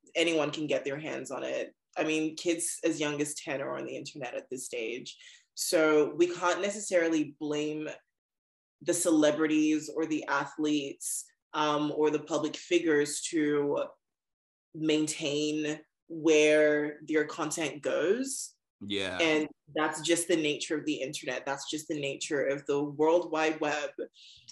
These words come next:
Speaker 1: But I think the onus should be on the parents in that instance to guide their kids.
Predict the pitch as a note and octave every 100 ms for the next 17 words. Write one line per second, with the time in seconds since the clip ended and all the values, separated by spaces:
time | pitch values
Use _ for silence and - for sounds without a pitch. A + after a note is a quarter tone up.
0 | _ _ _ - D3 - F3 E3 D#3+ -
1 | - _ _ _ _ _ _ _ _ _
2 | _ _ - F3 F3 F3+ F3 F#3 E3+ E3+
3 | F#3 G#3+ - - F#3+ F3 E3+ D#3 D3+ C#3
4 | - - E3 F#3+ F#3 D3+ - - D#3 D#3
5 | C#3+ D3+ F3 A3 D#3 D3+ - - D3+ D3+
6 | D3 - - _ _ - F3 D#3 C#3+ D#3
7 | D#3+ G3 G3 D#3+ D3 D3 - C#3 B2 C#3
8 | D3+ - - -